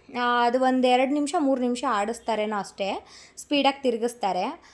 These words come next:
ಆ, ಅದಕ್ಕೇನೆ ಐವತ್ತು ರೂಪಾಯಿ. ಆದ್ರೆ ತುಂಬ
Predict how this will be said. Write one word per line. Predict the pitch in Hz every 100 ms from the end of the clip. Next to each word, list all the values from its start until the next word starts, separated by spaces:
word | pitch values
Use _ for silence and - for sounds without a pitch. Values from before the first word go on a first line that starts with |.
| - _
ಆ, | 240 247 247
ಅದಕ್ಕೇನೆ | 254 302 311 330
ಐವತ್ತು | 247 262 262 262
ರೂಪಾಯಿ. | 240 226 277
ಆದ್ರೆ | 294 240 262
ತುಂಬ | 262 262 269 302